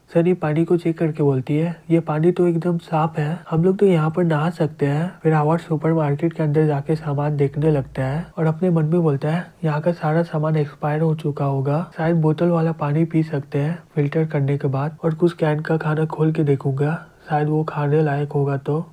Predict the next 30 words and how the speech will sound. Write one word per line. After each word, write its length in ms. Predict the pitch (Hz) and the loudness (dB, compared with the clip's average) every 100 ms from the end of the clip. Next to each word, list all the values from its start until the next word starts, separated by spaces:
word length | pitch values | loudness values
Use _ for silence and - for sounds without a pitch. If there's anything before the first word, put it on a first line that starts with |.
| _ _ - - | _ _ -8 -2
सही 160 | 151 | 0
होगा।" 440 | 147 135 147 156 - | 2 0 -2 -6 0
फिर 100 | 170 | 4
वो 140 | 175 170 | 4 2
सनी 300 | 170 156 165 | 0 -2 0
के 100 | 170 | 0
पास 180 | 156 | 0
जाकर 300 | 151 143 143 | 0 -2 -2
बोलता 300 | 143 135 135 | -2 -2 -2
है, 140 | 147 165 - 170 | -4 -4 -6 2
"ये 140 | 175 | 2
लो, 340 | 160 156 170 - | 4 0 -2 0
ये 180 | 160 160 | 2 2
towel 380 | 156 143 151 170 | 2 0 2 2
और 140 | 160 | 0
कपड़े 360 | 156 151 151 151 | -2 -2 0 0
हैं, 300 | 139 147 175 - | 0 -2 -6 0
मुझे 280 | 160 160 196 | 2 4 4
यहाँ 180 | 175 160 | 2 2
पर 140 | 180 | 0
सिर्फ 240 | 170 170 156 | 4 4 4
यही 260 | 151 165 | 4 2
कपड़ा 320 | 170 147 147 | 2 0 2
मिला।" 360 | 143 139 143 165 - - | 0 0 -2 -4 -4 0
सनी 220 | 165 196 | 2 4
बोलती 300 | 175 147 151 | 2 2 2
है, 60 | 160 | 2
"कोई 180 | 180 | 4
बात 300 | 175 147 143 | 4 0 -2
नहीं, 220 | 151 165 | 0 0